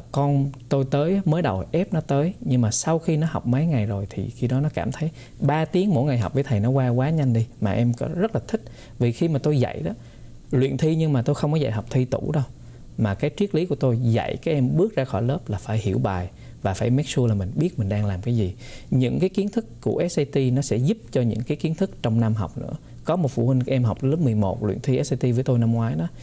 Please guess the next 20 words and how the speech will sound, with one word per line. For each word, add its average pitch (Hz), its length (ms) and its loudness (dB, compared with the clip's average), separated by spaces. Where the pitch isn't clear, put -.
Sau 151 360 0
hè, 104 360 2
cha 131 160 2
mẹ 113 200 2
mới 131 160 2
gửi 127 140 -2
text - 240 -4
nói 170 140 2
với 165 140 0
thầy 95 160 0
là 95 200 -2
"Ngày 113 160 2
trước 202 300 -2
con 131 180 0
tôi 131 100 2
rất 185 180 -2
là 98 40 -2
ghét 123 260 -2
môn 120 200 2
toán. 120 200 -2